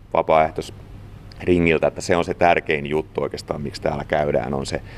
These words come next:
on se avoin yhteisö ja se s-, sitä kautta luodut ystävyyssuhteet. Ja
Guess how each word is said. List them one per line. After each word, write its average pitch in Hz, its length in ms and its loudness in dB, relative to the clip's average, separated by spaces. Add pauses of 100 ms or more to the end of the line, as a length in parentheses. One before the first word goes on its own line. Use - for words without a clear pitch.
(360)
on 98 160 4
se 98 120 0
avoin 92 360 4
yhteisö 80 500 0
ja 73 120 0
se 78 280 0
s-, - 240 -14
sitä 85 340 0
kautta 78 320 0
luodut 78 460 2
ystävyyssuhteet. 76 960 0
Ja 76 100 4